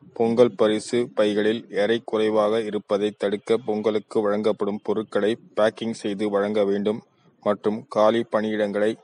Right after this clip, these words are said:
விரைந்து நிரப்பிடவும், பணியாளர்களுக்கு பதவி உயர்வு, காலமுறை ஊதியம் வழங்க வேண்டும் உள்ளிட்ட பதினைந்து அம்ச கோரிக்கைகளை வலியுறுத்தி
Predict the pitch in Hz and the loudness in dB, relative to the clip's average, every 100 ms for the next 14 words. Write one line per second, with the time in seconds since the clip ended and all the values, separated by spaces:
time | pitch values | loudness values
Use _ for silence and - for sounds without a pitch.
0 | _ 107 113 117 113 104 101 107 - 104 | _ -2 0 0 -2 -2 -2 -2 0 0
1 | 98 101 123 _ _ - _ - 110 117 | 0 0 -4 _ _ -20 _ -6 -4 2
2 | 120 113 107 104 - 110 104 104 107 110 | 4 4 4 0 -2 -6 -2 -2 0 -2
3 | 104 104 104 107 110 - 107 110 107 104 | -2 -2 -2 -2 -6 -2 2 2 2 0
4 | 107 101 101 98 104 104 98 104 107 104 | -2 -2 -4 -2 -2 -4 -2 -2 0 -2
5 | 98 98 107 98 107 98 104 107 - 104 | -2 -4 -6 -6 -6 -4 -2 -2 -2 -2
6 | 113 113 110 90 104 - 104 107 107 107 | -2 -2 -4 -4 -8 -8 -4 0 -2 0
7 | 104 104 101 101 107 104 98 - | -2 -2 -2 -2 -2 -2 -4 -4